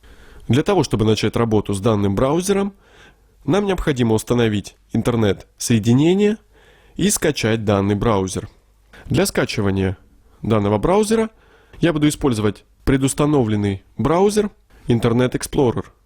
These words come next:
Я перехожу в пуск, запускаю Internet Explorer, в поисковой строке ввожу W W W точка google точка ру, нажимаю Enter,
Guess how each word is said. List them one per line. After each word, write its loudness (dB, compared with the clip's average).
Я 0
перехожу -4
в -12
пуск, 0
запускаю 0
Internet 0
Explorer, 2
в -20
поисковой 0
строке -2
ввожу 2
W 0
W 0
W 0
точка -2
google 2
точка -2
ру, 2
нажимаю -2
Enter, 0